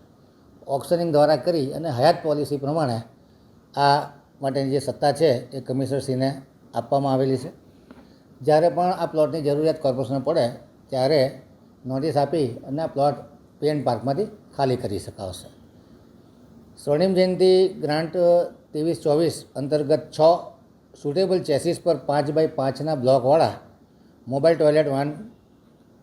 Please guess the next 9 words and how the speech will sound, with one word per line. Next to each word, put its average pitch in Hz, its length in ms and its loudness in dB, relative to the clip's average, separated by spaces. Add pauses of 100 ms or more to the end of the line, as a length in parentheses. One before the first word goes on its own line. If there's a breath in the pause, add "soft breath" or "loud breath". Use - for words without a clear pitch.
(100)
ખરીદવાનું 147 420 -2
કામ 131 240 0
હતું, 135 240 -4 (560 soft breath)
જેને 151 540 2 (420)
સૌથી 147 220 -4
લોએસ્ટ 139 260 0
ઇજાદાર 147 360 2
પાસે 151 640 0 (600)
એક, 165 300 -4